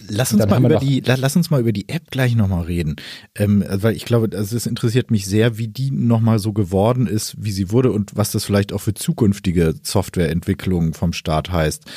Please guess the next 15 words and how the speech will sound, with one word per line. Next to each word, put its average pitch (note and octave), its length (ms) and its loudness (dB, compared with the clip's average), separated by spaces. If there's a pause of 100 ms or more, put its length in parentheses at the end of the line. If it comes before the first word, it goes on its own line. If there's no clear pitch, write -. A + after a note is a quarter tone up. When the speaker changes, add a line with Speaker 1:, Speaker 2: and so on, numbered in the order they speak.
(440)
Speaker 1:
Ähm, G#2+ 280 2 (500)
aber A2 440 2 (120)
weil A2 160 0
du A2+ 80 0
jetzt G#2+ 220 0
gerade A2+ 240 0
gesagt A2 340 -2
hattest, B2 340 -6
auch G#2 320 -2 (320)
dir A2+ 160 0
ist A2+ 120 -6
es G#2+ 140 -6
fast - 340 -6
ein A#2 100 -2
bisschen G2 560 -2